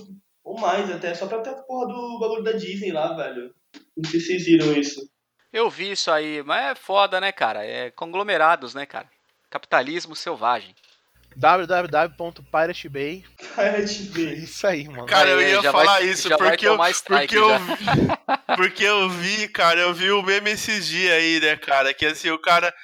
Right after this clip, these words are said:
Speaker 4: o cara, tipo, pegando, assinando a Netflix e falando, tipo, né, tipo, todos os meus filmes no mesmo lugar, né?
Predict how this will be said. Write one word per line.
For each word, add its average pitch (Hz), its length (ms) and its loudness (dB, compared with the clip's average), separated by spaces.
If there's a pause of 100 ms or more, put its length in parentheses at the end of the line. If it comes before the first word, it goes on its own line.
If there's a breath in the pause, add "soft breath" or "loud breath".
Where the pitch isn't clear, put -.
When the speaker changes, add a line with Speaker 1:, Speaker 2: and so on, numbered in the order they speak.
(300 loud breath)
Speaker 4:
o 151 140 0
cara, 170 340 4
tipo, 180 320 -4
pegando, 175 520 0
assinando 180 420 -2
a 185 80 2
Netflix 180 800 -4
e 180 80 -6
falando, 170 380 0
tipo, 160 320 -6
né, 156 240 0
tipo, 151 320 -10
todos 175 340 -2
os 175 140 -10
meus 165 340 -2
filmes 165 360 -6
no 165 80 -8
mesmo 165 280 -2
lugar, 131 480 2
né? 127 180 0